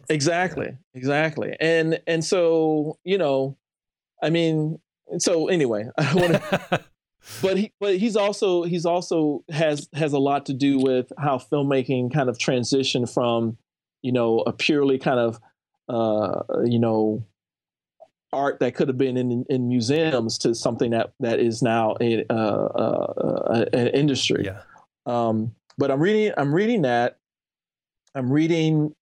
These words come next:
Speaker 1: the, uh, People's History of the United States.
Speaker 2: Okay, yeah, I started that book a long time ago and I never <laughs> finished it.
Speaker 1: Yeah, same here. And I, and I'm,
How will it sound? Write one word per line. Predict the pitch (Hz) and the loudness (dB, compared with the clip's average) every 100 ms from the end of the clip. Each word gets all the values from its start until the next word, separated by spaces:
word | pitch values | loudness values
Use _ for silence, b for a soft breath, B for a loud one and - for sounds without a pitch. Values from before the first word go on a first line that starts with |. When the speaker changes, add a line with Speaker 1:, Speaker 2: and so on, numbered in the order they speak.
| - | -4
Speaker 1:
the, | 131 127 123 120 117 113 110 | 0 2 2 4 2 2 0
uh, | - 117 | -2 -2
People's | 117 175 160 - | 0 0 0 0
History | 156 - 147 139 | 0 0 2 2
of | 131 123 123 120 117 120 | 2 2 2 2 0 0
the | |
United | 123 123 127 127 | 0 0 0 -2
States. | - 110 107 110 - _ _ | -2 0 0 -4 -12 _ _
Speaker 2:
Okay, | 180 180 110 113 | -12 -6 -4 0
yeah, | 139 | 0
I | 135 | 0
started | - - 170 147 | -2 0 2 0
that | 110 104 92 | 0 -2 0
book | 107 - | -4 -4
a | 113 | -6
long | 113 110 | -4 -4
time | 110 113 | -2 -2
ago | 104 98 | -2 -4
and | 95 | -4
I | |
never | 104 107 | -4 -4
<laughs> | |
finished | 95 - - 143 - - - | -4 -2 -2 -4 -6 -6 -6
it. | - _ | -10 _
Speaker 1:
Yeah, | 175 196 156 | 0 2 2
same | 135 180 156 | 0 0 2
here. | 160 143 | 2 2
And | 151 | 0
I, | 151 - | -2 -2
and | |
I'm, | 151 | -6